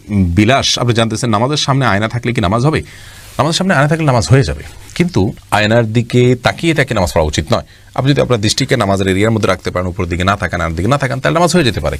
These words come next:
আসমা আক্তার জানতে চেয়েছেন, ভাত খাওয়ার সময় কথা বলা নাকি গুনাহ হয়, কথাটা কতটুকু সত্য? না বোন, এটি সঠিক কথা নয়।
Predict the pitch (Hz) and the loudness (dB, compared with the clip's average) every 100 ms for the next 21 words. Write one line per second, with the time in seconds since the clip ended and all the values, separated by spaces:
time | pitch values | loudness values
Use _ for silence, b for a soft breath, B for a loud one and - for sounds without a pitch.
0 | - 120 - 135 123 165 135 117 117 117 | -2 -2 2 0 0 0 0 -2 0 0
1 | 117 95 85 123 - 170 180 165 156 123 | 2 0 0 -2 0 -2 0 -2 0 0
2 | 123 120 117 117 104 107 92 71 69 98 | 0 0 0 -2 -2 0 0 -2 -2 -2
3 | 101 98 104 92 82 - 98 113 85 73 | -2 0 -2 -2 -4 -2 0 0 0 -4
4 | 87 92 - 113 120 120 143 | -4 -2 -2 0 2 2 0